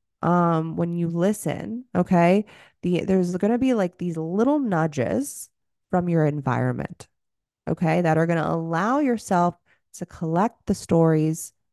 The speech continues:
of your people. You had a rec-, just passed, go in retreat, right? But now this week, it's time to listen, okay?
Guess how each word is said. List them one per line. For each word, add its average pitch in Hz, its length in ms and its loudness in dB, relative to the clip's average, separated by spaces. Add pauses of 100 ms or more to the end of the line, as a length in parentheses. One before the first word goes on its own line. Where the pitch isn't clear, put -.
of 156 100 -4
your 147 140 2
people. - 480 -4 (880)
You 190 100 4
had 233 240 6
a 302 60 4 (240)
rec-, 220 480 -2
just - 260 -4
passed, 240 640 2 (140)
go 190 220 4 (220)
in 180 240 -4
retreat, 220 720 0 (180)
right? 170 380 2 (300)
But 170 100 -4
now 202 520 6
this 233 340 2
week, 156 500 -4 (560)
it's - 160 -8
time 180 300 -2
to 160 80 0
listen, 139 420 -4 (840)
okay? 180 420 0